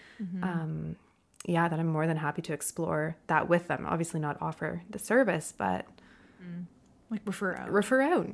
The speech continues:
Speaker 2: Yeah.
Speaker 3: Yeah.
Speaker 2: Yeah, definitely.
Speaker 1: Yeah, it's definitely an area in my experience that I love what you said, and I, I really agree about the whole from the head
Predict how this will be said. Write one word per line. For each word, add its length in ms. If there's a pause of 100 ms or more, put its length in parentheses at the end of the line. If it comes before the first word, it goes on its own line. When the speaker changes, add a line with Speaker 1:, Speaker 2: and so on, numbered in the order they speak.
Speaker 2:
Yeah. 320
Speaker 3:
Yeah. 0 (280)
Speaker 2:
Yeah, 220 (380)
definitely. 460 (760)
Speaker 1:
Yeah, 320 (160)
it's 160
definitely 440
an 100
area 520
in 260
my 240
experience 840 (120)
that 300 (120)
I 60
love 340 (480)
what 160
you 80
said, 500
and 160
I, 200 (200)
I 80
really 340
agree 580 (120)
about 360
the 100
whole 240
from 300
the 100
head 440